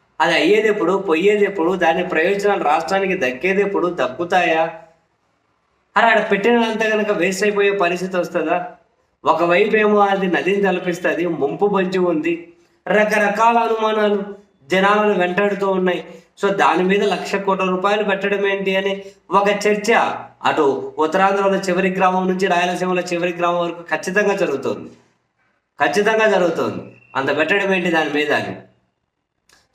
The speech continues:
So ఆ వ్యతిరేక డిస్కషన్ అనేది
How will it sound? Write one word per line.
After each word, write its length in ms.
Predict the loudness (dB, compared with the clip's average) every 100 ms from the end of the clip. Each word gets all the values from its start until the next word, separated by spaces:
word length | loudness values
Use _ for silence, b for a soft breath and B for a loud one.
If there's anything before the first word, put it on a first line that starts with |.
| 0
So 40 |
ఆ 200 | 2 2
వ్యతిరేక 400 | 0 2 2 2 2 2 0 -6 -14 _ _ -4
డిస్కషన్ 580 | -4 -2 0 2 2 0
అనేది 560 | 2 0 -2 -4 -12